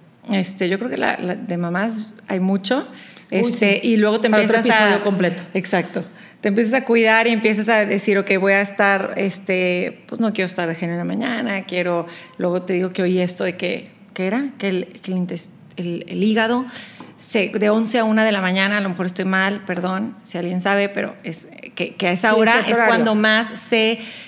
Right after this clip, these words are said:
Speaker 1: pues, está, este, regenerando en la noche. Y yo, pues, de once a una casi nunca estoy dormida. Entonces digo, "¿Por qué no podría ser? A lo mejor a mí es un poquito más <laughs> después", ¿no? Pero,
Speaker 2: Claro.
Speaker 1: pero yo creo que sí, eso es lo que más nos desgasta. Y entendamos que nuestra mente no somos nosotros, ¿no? O sea, que nosotros podemos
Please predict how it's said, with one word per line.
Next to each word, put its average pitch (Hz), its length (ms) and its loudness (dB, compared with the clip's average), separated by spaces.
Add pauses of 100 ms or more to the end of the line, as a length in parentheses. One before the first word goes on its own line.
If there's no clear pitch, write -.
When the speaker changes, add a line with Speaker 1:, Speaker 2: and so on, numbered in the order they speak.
(120)
Speaker 1:
pues, 220 140 -6
está, 214 680 2
este, 202 220 -4
regenerando 190 600 0
en 220 60 0
la 214 80 2
noche. 262 300 0
Y 180 80 -4
yo, 180 140 -4
pues, 185 160 -10
de 185 40 -6
once 180 160 -6
a 208 60 -4
una 214 160 -6
casi 214 240 -6
nunca 220 240 -2
estoy 214 320 -2
dormida. 220 440 0
Entonces 202 360 0
digo, 202 180 2
"¿Por 196 140 -8
qué 220 60 -6
no 247 100 -4
podría 247 300 -2
ser? 233 120 -4
A - 40 -2
lo 233 60 0
mejor 214 180 0
a 240 40 4
mí 247 220 4
es 226 100 -2
un 214 80 2
poquito 233 300 2
más 254 200 4
<laughs> - 0 -
después", 277 600 0
¿no? 226 260 0
Pero, 233 260 4 (220)
Speaker 2:
Claro. 247 320 -2
Speaker 1:
pero 247 160 4
yo 247 100 4
creo 277 140 0
que 294 140 -2
sí, 240 220 2
eso 214 200 0
es 262 60 -2
lo 285 100 -2
que 285 80 -2
más 226 140 2
nos 247 160 -2
desgasta. 226 640 -2
Y 180 100 -2
entendamos 190 580 0
que 214 280 0
nuestra 185 340 -4
mente 185 560 -2
no 180 180 -4
somos 190 720 -6
nosotros, 175 560 -10
¿no? 220 220 -4
O - 20 -8
sea, 185 140 -6
que 175 120 -6
nosotros 175 460 -6
podemos 190 500 -4